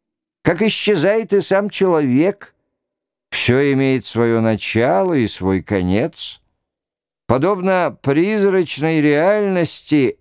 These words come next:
рожденной временем, оно, как и все мы, уплывает по реке времени все дальше назад, но надолго сохранится в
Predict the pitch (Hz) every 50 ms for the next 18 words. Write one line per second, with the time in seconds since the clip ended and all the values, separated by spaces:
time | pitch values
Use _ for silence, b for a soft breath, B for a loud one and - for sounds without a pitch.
0 | - - 131 139 143 139 135 127 117 113 110 110 143 156 160 160 151 143 143 139
1 | 131 123 117 120 123 123 131 143 170 196 190 185 175 170 160 156 147 139 117 B
2 | B B B 98 90 B B 120 131 143 147 151 151 147 147 147 151 156 165 160
3 | 123 - 135 135 120 - - 120 117 101 - - - - - - 143 170 190 208
4 | 220 208 202 196 208 208 202 202 170 - B B 107 B B - 165 170 156 -
5 | _ - 143 143 139 143 139 135 127 123 127 139 156 190 214 233 233 220 220 214
6 | 196 _ - - _ - 170 190 185 190 190 151 - - 165 180 185 180 165 151
7 | 156 139 143 160 175 185 185 175 170 170 165 165 160 160 151 117 - - - 127
8 | 123 120 110 101 120 123 131 143 135 117 - - 117 117 107 107 107 104 104 101
9 | 98 95 98 110 123 156 185 - _ _ _ _ _ _ _ _ _ _ _ _
10 | _ _ _ _ _ _ - 95 101 110 113 110 110 107 104 98 113 143 190 214
11 | 208 185 175 190 190 170 - - 165 151 - 135 113 117 120 120 123 139 165 156
12 | - - - - 123 113 - - - _